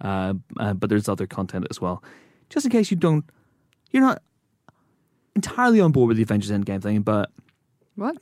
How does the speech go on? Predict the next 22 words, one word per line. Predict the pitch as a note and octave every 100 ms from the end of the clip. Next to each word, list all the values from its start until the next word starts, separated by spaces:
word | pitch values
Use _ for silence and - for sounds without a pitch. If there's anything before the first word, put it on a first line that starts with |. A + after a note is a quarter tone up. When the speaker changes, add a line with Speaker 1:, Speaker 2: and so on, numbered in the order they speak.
| - _ -
Speaker 1:
if | E3 E3
you | E3
are, | G#3 D3+ G2 F#2 - _ -
it's | A#2 G#2 - - - _ _ -
indispensable. | D3 B2+ - F#2 - E2+ - _
It | A2+ A2
is | G#2+ A2
a | G#2
must-have | G#2 A#2+ C3 - - - B2+ A2 G#2 _
thing. | - F#2+ E2 -
And | G#2 G2+ G2+
there's | A2
loads | G3 E3+
of | B2+
other | G2+
things | G2+ G2
in | G2+
there, | G2 F#2+
including | A#2 A2 G3 D#3+ A#2+ A2+ - _ _ _ _ _
the | A#2+
ranking, | A2+ B2+ C#3 G2 E2+ _
which | - G#2 -